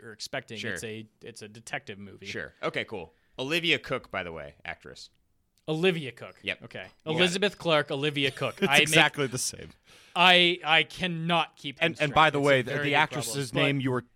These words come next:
Speaker 3: saying you were trying not to confuse her with, his name is Amelia Clark, so
Speaker 1: Amelia, fuck you.
Speaker 3: <laughs>
Speaker 1: God damn.
Speaker 3: You got everything wrong.
Speaker 1: Okay.
Speaker 2: It's good. It's good.
Speaker 1: Um,
Speaker 2: It's
Speaker 1: well,
Speaker 2: good.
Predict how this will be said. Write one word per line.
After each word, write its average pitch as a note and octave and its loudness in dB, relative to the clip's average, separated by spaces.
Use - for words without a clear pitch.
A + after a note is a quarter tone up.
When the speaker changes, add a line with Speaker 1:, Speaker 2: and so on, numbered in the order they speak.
Speaker 3:
saying D3 0
you C3+ 0
were B2 -4
trying C#3 0
not C3+ 0
to - -16
confuse B2+ -2
her A#2+ -4
with, A2+ -2
his - -10
name A#2+ 0
is A2 -4
Amelia A2+ -2
Clark, F2 -10
so F#2+ -6
Speaker 1:
Amelia, A#3 -4
fuck B3 -12
you. G#3 -2
Speaker 3:
<laughs> - -14
Speaker 1:
God B3+ 0
damn. G#3+ 2
Speaker 3:
You A3 2
got F3+ 4
everything D3 2
wrong. G#2 -2
Speaker 1:
Okay. C#3 -4
Speaker 2:
It's - -20
good. B2+ -4
It's B2 -8
good. D3 -2
Speaker 1:
Um, D3 -6
Speaker 2:
It's C#3+ -14
Speaker 1:
well, G#3 2
Speaker 2:
good. - -16